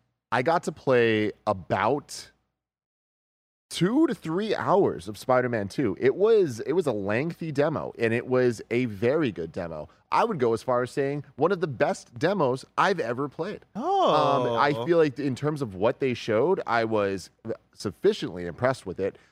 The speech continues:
Speaker 1: Um, and I was impressed with the variety of it, of how many of the different types of, uh, gameplay elements we're gonna see in this game. Um,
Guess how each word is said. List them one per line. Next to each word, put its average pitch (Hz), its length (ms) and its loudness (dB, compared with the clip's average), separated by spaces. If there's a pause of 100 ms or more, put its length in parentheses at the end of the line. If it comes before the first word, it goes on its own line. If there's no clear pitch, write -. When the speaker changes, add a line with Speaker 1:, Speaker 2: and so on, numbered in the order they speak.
(100)
Speaker 1:
Um, 110 340 0
and 123 120 -2
I 135 60 0
was 143 140 -2
impressed 170 320 -2
with 151 120 -8
the 139 80 0
variety 117 680 0
of - 160 -10
it, - 140 -14
of 95 80 -12
how 135 400 -2
many 123 360 -4
of 101 140 -4
the 107 80 -4
different 123 480 -4
types - 460 -4
of, 107 320 -2
uh, 95 180 -2
gameplay 104 640 -2 (240)
elements 120 380 -2
we're 104 100 -2
gonna 87 140 -8
see 104 220 -8
in 120 80 -6
this 151 160 -10
game. 196 260 -6 (280)
Um, 101 420 -4